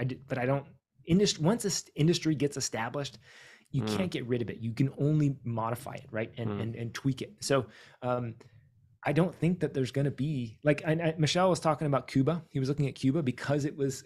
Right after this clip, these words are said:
Speaker 1: communist and
Speaker 2: Mm.
Speaker 1: isolated.
Speaker 2: Mm-hmm.
Speaker 1: He thought maybe that might be interesting to look at. Um, I
Speaker 2: Mm.
Speaker 1: think he was looking at Crete. Again,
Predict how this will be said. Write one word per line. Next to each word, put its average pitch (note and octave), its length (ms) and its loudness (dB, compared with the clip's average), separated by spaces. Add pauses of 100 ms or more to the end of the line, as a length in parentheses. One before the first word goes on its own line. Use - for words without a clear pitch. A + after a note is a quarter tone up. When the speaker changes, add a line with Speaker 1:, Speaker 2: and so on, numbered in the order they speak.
Speaker 1:
communist C#3+ 460 0
and A#2+ 180 0
Speaker 2:
Mm. A#2+ 40 -6
Speaker 1:
isolated. D#3 520 0
Speaker 2:
Mm-hmm. A2+ 100 -6 (220)
Speaker 1:
He C#3+ 80 -2
thought C#3 240 0
maybe D#3+ 380 2
that D3+ 200 2
might D3 180 -2
be C#3+ 180 -4
interesting D3 500 -4
to C3+ 100 -4
look B2+ 220 -2
at. F3+ 240 -6 (260)
Um, - 180 0
I - 60 -2
Speaker 2:
Mm. G#2 60 -6
Speaker 1:
think D3+ 140 -2
he D3 80 -2
was C#3 120 -2
looking C#3 240 -2
at - 140 -12
Crete. D3 340 -4 (100)
Again, D3+ 300 2